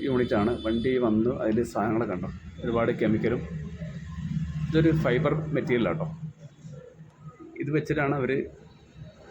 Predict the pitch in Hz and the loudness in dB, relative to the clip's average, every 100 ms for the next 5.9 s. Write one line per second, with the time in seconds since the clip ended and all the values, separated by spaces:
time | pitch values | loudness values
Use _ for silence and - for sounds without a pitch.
0 | - 131 123 127 120 135 113 - - - | -4 -2 2 2 4 4 2 -2 -10 -4
1 | 127 120 143 156 147 151 123 131 127 127 | 0 0 0 0 0 2 2 2 2 2
2 | 117 117 110 98 120 - 127 127 127 113 | 2 4 2 0 0 -2 -2 -2 0 0
3 | 113 110 110 110 - - - - - - | 0 0 0 0 0 0 0 0 -2 -6
4 | - 123 143 151 156 156 117 131 110 107 | -4 -2 0 2 2 2 2 0 2 2
5 | 110 120 123 151 147 151 131 123 110 | 2 2 0 0 0 0 0 2 0